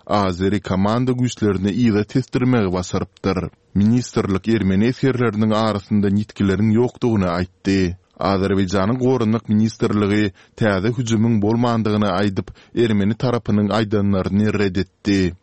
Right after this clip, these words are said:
On ikinji iýulda Azerbaýjan bilen Ermenistanyň arasynda dörän we ençe günnäp dowam eden söwüş hereketleri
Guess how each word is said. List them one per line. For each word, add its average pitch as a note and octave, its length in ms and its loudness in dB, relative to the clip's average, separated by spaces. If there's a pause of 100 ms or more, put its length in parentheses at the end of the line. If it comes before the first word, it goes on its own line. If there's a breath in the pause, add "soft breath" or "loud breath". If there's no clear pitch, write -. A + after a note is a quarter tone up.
On A2+ 160 2
ikinji G2 320 -2
iýulda B2 640 2
Azerbaýjan G2 720 0
bilen F#2 180 0
Ermenistanyň G2 720 0
arasynda A2 480 0 (100)
dörän G2 380 0 (280 soft breath)
we A#2 240 2
ençe B2 240 0
günnäp G#2+ 600 0
dowam G2+ 380 2
eden G2 240 0 (100)
söwüş A2+ 320 0
hereketleri G2+ 800 0